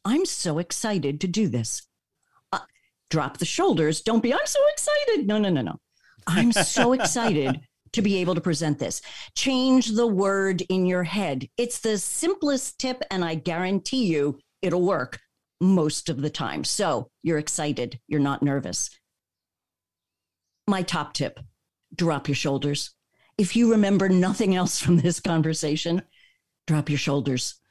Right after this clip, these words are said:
Speaker 1: It's really gonna help you lower the pitch. It's going to relax you. It's going to lower your blood pressure, lower your heart rate. Drop your shoulders. And maybe the third one is pause. Don't
Speaker 2: Yeah,
Speaker 1: be
Speaker 2: great.
Speaker 1: afraid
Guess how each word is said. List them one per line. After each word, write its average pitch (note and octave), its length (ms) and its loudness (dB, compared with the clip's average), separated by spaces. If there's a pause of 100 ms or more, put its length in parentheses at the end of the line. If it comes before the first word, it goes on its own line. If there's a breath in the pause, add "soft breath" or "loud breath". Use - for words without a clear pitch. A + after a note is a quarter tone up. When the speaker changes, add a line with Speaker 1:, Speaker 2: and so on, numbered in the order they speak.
(200)
Speaker 1:
It's E3+ 220 -2
really F3 420 6
gonna E3 220 2
help D#3 300 2
you D3 100 4
lower C#3+ 280 2
the B2+ 100 -2
pitch. - 420 -6 (340 loud breath)
It's F#3 200 -2
going E3 260 2
to D#3+ 60 2
relax D3+ 720 0
you. D#3 180 2
It's D#3 160 -4
going D#3 220 0
to C#3+ 200 -2 (440)
lower D#3 260 2
your D#3 140 0
blood C#3+ 280 -2
pressure, C#3+ 420 -4
lower C3+ 260 0
your C3 160 -2
heart A#2 240 -8
rate. B2 300 -4
Drop C3+ 460 -2 (400 loud breath)
your D3+ 140 2
shoulders. B2 580 -2 (600 loud breath)
And A3+ 160 4
maybe C4 260 4
the A#3 160 2
third A3+ 320 2
one G#3+ 180 2
is G3+ 400 -2 (520)
pause. G#3+ 520 -2 (540)
Don't G#3 180 2
Speaker 2:
Yeah, A3+ 120 0
Speaker 1:
be A3 200 0
Speaker 2:
great. A3 40 2
Speaker 1:
afraid E3 760 0